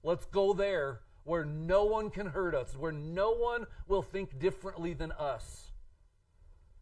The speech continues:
where no one will have to be forgiven because we're all perfect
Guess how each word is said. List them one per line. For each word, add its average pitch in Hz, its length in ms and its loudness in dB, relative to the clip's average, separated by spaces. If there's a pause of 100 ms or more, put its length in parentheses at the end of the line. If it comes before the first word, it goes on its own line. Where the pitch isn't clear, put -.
(460)
where 170 220 2
no 180 400 4
one 196 540 2 (1500)
will 165 140 0
have 175 300 2
to 180 80 -6
be 170 140 -4
forgiven 147 480 -6
because 131 280 -6
we're 147 240 -2
all 131 140 0
perfect - 460 -10